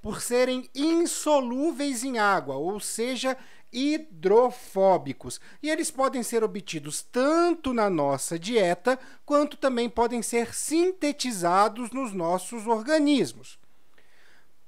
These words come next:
Para entender melhor os lipídios, nós os classificamos em tipos. O primeiro tipo é o triglicerídeo, ou triglicéride, ou ainda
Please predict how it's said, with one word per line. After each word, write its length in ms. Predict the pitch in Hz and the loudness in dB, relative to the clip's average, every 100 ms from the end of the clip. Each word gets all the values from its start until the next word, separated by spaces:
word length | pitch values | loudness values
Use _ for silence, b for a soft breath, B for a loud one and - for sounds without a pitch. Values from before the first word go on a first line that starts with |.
| - | 2
Para 440 | 311 349 359 269 - | 6 6 4 0 -4
entender 880 | - 311 311 285 240 185 202 269 202 | -4 -2 -2 -2 -2 0 0 2 0
melhor 520 | 196 185 160 165 156 | -2 -2 0 2 2
os 220 | 139 147 151 | 0 -6 -6
lipídios, 560 | 185 - 233 180 175 | -8 -6 -6 -4 -6
nós 280 | 180 233 233 | -2 0 0
os 160 | 254 - | -4 -6
classificamos 1400 | - 269 320 339 - 277 - 240 - 226 240 247 226 180 | 0 2 2 0 -4 -4 -6 -8 -2 0 0 -4 -6 -4
em 340 | 214 277 311 - - | -4 -4 -6 -12 -12
tipos. 640 | - 233 220 - - - - B B B | -4 -2 -2 -4 -16 -18 -18 B B B
O 80 | |
primeiro 680 | 139 190 190 185 214 262 277 | -8 -4 -2 2 4 4 2
tipo 560 | - - 208 - 294 - | -2 -4 -6 -4 -6 -4
é 260 | - 208 254 | -2 -2 -2
o 160 | - 320 | -4 -4
triglicerídeo, 1300 | - - 208 202 185 220 - 277 294 226 214 135 131 B B - | -4 -6 -4 -4 -4 -6 -4 -4 -2 -2 -2 -4 -8 B B 4
ou 400 | 226 220 320 - - - - | 8 8 6 -4 -16 -20 -14
triglicéride, 1300 | - 226 277 226 285 - - 233 226 180 147 123 165 - | -4 0 0 0 -2 -2 0 2 4 4 2 -6 -10 -2
ou 280 | 226 202 208 | 4 6 8
ainda 560 | 269 247 180 180 220 | 8 6 2 0 0